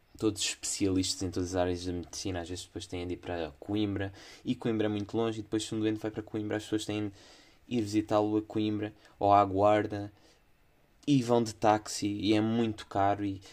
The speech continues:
isto, aqui em dois, três minutos consegui-vos explicar o dia-a-dia de uma pessoa destas, destas regiões, e, e também para,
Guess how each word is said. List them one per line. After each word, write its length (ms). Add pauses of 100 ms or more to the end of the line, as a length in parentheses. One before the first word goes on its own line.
(140)
isto, 240 (1700)
aqui 240
em 200
dois, 300
três 200
minutos 280
consegui-vos 400
explicar 600
o 280
dia-a-dia 500
de 80
uma 120
pessoa 540 (360)
destas, 640
destas 440
regiões, 640 (400)
e, 500 (1700)
e 80
também 240
para, 160